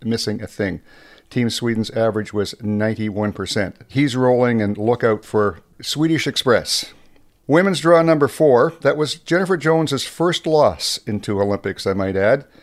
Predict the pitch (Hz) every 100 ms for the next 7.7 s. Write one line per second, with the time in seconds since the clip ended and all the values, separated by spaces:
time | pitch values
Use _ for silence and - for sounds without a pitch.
0 | - _ - 113 143 151 135 139 127 135
1 | 123 131 120 123 113 113 120 120 117 117
2 | 110 107 - 113 98 85 - 131 143 123
3 | - 123 - 139 - - 127 - - 101
4 | 127 123 - 127 120 113 113 107 - -
5 | - 104 104 117 117 117 151 131 110 117
6 | 110 107 104 107 95 120 127 123 147 139
7 | 110 95 92 95 95 98 104